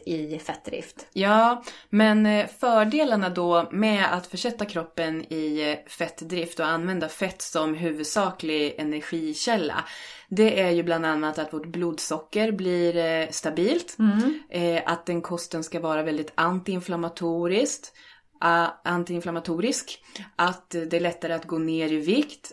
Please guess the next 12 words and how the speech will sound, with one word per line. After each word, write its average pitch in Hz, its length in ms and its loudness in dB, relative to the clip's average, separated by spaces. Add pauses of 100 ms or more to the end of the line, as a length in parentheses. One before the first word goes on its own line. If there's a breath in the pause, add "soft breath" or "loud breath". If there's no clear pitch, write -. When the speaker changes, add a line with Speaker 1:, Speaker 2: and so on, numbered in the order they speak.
(120)
Speaker 2:
och 170 380 -2
att 156 420 -4
man 165 220 -6
blir 156 100 -8
mer 151 300 -6
klartänkt 202 1040 -2
och - 160 -10
får 151 100 -6
lättare 160 420 -4
att, 147 360 -2
att 151 80 -8
fokusera. 208 1040 2